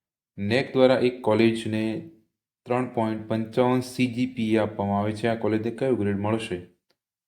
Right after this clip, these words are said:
અ, છઠ્ઠાની અંદર આવશે મિત્રો એ ડબલ પ્લસ.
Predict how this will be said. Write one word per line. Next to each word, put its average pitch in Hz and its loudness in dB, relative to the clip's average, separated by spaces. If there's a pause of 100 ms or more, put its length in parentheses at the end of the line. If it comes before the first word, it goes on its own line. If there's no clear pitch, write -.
(340)
અ, 98 -10
છઠ્ઠાની 113 -6
અંદર 107 0
આવશે 104 0
મિત્રો 98 -6
એ 117 4
ડબલ 98 0
પ્લસ. 98 -4